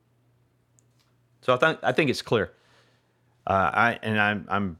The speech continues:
confident you're gonna be getting a lot of D Ms from this episode because it is a hot topic. And those that are in this situation, it is, um,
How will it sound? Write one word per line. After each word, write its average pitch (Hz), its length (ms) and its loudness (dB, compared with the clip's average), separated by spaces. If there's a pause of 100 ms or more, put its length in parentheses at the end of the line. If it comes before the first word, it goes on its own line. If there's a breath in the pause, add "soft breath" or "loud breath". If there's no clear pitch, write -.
confident 101 580 -2
you're 95 100 -2
gonna 92 220 -2
be 82 280 -8
getting 90 420 -2
a 85 80 -6
lot 92 180 0
of 85 120 -4
D 92 200 -4
Ms 90 400 -6 (500)
from 92 240 -2
this 101 220 0
episode 90 480 -2
because 90 320 -6
it 113 100 0
is 107 160 0
a 98 40 -8
hot - 280 0
topic. - 500 -2 (600)
And 92 160 -2
those 104 260 2
that 95 160 2
are 92 120 2
in 104 240 -4
this 92 120 -4
situation, 90 720 -4
it 92 200 -2
is, 85 320 -4
um, 82 360 -6